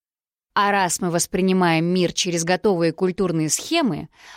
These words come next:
то именно они незаметно формируют всё, что мы считаем естественным и очевидным, в том числе представление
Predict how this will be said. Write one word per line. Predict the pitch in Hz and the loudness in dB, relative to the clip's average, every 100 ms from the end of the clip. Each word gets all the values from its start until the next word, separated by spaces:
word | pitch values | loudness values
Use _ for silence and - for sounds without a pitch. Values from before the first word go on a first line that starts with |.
| - | -4
то | - | -2
именно | - 277 262 262 254 - | 2 4 4 4 2 2
они | 294 277 202 | 2 4 4
незаметно | 175 156 165 180 254 285 | 2 2 0 0 0 -2
формируют | 254 214 190 175 170 165 | -2 0 2 2 2 0
всё, | - - 247 | -4 -2 0
что | 269 294 | 0 0
мы | 262 | 0
считаем | - - 180 170 165 | 2 -2 -2 0 0
естественным | 156 156 151 - 220 233 247 233 226 220 | -2 -4 -6 -2 -2 -2 -2 -2 -2 -2
и | 240 | -2
очевидным, | 240 - 247 180 143 127 139 - _ - - _ | -2 -2 -4 -4 -6 -8 -10 -16 _ -20 -20 _
в | _ - | _ -8
том | - 339 | 0 0
числе | 339 294 - 277 269 | 0 -2 -2 0 -2
представление | 202 185 - 175 170 214 240 220 | -2 -2 0 -2 0 0 0 -2